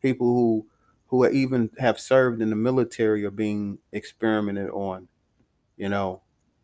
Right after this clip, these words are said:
So it's a, it's a cross section of people. It's not just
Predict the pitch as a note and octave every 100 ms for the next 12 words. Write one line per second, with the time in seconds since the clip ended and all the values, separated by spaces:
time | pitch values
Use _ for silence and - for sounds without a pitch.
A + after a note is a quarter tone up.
0 | _ _ _ _ _ _ _ - A#2+ A2
1 | A#2+ B2 E2+ B2+ - - - C#3 C#3+ -
2 | A#2+ A#2 G#2+ F#2+ - B2 A#2 G#2+ G#2+ A2
3 | B2 A#2+ G#2+ -